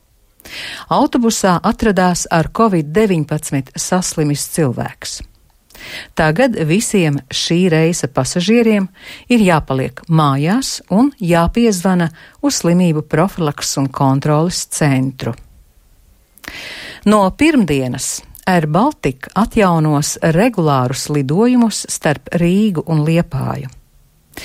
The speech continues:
Vasarā paredzēti četri lidojumi nedēļā. covid deviņpadsmit izplatības dēļ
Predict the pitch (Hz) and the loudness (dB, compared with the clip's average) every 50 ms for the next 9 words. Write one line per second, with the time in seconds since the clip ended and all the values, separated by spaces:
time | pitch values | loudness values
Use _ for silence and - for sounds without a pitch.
0 | - - - - - - 175 208 262 - - 220 180 165 151 160 - 208 196 175 | -14 -16 -16 -12 -4 0 0 2 2 2 0 0 2 2 2 2 2 0 0 2
1 | 151 170 151 151 - 147 - - _ - 180 196 247 262 - - 175 165 156 - | 0 0 0 0 -2 -6 -10 -10 _ 0 0 2 2 0 -2 -2 -2 -2 -2 -2
2 | 170 175 196 185 160 156 151 147 151 165 175 185 180 147 135 123 120 120 120 123 | 0 0 0 0 2 0 0 2 2 2 2 2 2 2 0 -2 0 -2 -2 -2
3 | 117 123 127 - - _ _ _ _ _ _ _ _ _ _ - - - - - | -4 -6 -8 -12 -18 _ _ _ _ _ _ _ _ _ _ -20 -20 -18 -18 -18
4 | - - - 180 165 147 147 135 - - 156 151 160 202 226 220 185 156 151 147 | -16 -4 0 0 2 2 0 -2 -2 -6 -2 0 2 4 4 4 2 2 0 -2
5 | 135 - - 143 131 - 196 180 - - - 135 - 139 127 127 135 135 135 131 | -4 -4 -4 -4 -4 -2 -4 -4 -4 -6 -8 -6 -4 -2 -2 -2 -4 -6 -4 -2
6 | 143 151 170 202 233 262 | 0 2 4 4 4 2